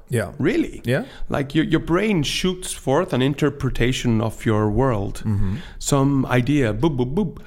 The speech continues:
Speaker 1: Yeah.
Speaker 2: Every hour, something
Speaker 1: Yeah.
Speaker 2: comes up, boop.
Speaker 1: Yep.
Speaker 2: And, um, if you're just walking around and you're doing stuff and going shopping and stuff,
Speaker 1: Mm-hmm.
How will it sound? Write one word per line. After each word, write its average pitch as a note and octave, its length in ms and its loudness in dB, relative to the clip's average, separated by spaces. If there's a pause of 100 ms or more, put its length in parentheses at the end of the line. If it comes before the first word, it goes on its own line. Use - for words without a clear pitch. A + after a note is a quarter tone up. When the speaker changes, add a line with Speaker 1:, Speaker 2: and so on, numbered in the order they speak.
(100)
Speaker 1:
Yeah. C3 180 0
Speaker 2:
Every A#3+ 320 2
hour, A#3+ 360 0 (140)
something A3+ 400 0
Speaker 1:
Yeah. - 60 -4
Speaker 2:
comes G#3+ 240 -2
up, - 300 -4
boop. F#3 320 -4
Speaker 1:
Yep. A#2+ 140 0 (220)
Speaker 2:
And, D3+ 440 2
um, C#3+ 360 0 (1120)
if F3+ 200 0
you're A#3+ 80 2
just F3 200 -2
walking E3 400 2
around D3+ 400 2
and B2 100 2
you're B2 80 4 (160)
doing C3 560 2
stuff - 480 -2
and G#2+ 360 2
going A#2 840 2
shopping C#3 500 0
and G#2 140 0
stuff, A2 220 0
Speaker 1:
Mm-hmm. G2 140 0